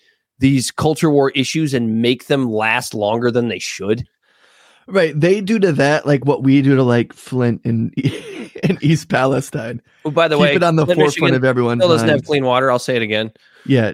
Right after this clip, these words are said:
Speaker 2: Trying to keep shit like that on the forefront of people's minds.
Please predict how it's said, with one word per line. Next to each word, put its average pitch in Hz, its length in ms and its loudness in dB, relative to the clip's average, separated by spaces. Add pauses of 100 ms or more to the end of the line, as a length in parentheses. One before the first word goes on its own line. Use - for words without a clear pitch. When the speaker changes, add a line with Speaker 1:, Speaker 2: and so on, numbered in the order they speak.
Speaker 2:
Trying 175 240 0
to 175 80 2
keep 165 220 -4
shit 151 260 -2
like 139 200 0
that 127 140 2
on 135 100 0
the 120 80 -2
forefront 131 440 -2
of 123 80 -2
people's 123 320 -6
minds. 120 460 -2